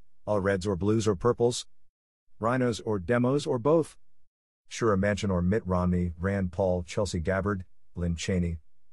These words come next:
the Donald, his sons, and daughters, the Santis Tea Partiers, the Black Caucus, the Four Amigos, A O C, and the Squad, maybe better politicians that want to save America or keep America relevant, as well as great.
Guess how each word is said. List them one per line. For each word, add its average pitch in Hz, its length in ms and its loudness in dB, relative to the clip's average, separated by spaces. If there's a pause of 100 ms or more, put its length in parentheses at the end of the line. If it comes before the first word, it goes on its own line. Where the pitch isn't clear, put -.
(220)
the 82 80 -2
Donald, 85 400 -2 (320)
his 82 160 -6
sons, 95 400 0 (520)
and 80 140 -4
daughters, 98 400 0
the 87 60 -8
Santis 104 420 -2
Tea 95 220 -4
Partiers, 82 500 -2 (540)
the 85 80 -2
Black 90 240 0
Caucus, 90 400 -4
the 82 80 -6
Four 90 240 0
Amigos, 92 480 2 (400)
A 113 180 4
O 147 80 6
C, 143 460 0 (440)
and 80 140 -4
the 78 60 -6
Squad, 98 480 0 (420)
maybe 92 240 2
better 98 260 2
politicians 95 640 0
that 87 140 0
want 104 180 2
to 92 40 0
save 95 240 0
America 92 420 2
or 87 240 -2
keep - 260 -4
America 110 400 0
relevant, 92 460 0 (440)
as 80 140 -6
well 90 200 2
as 82 120 -2
great. 82 300 -4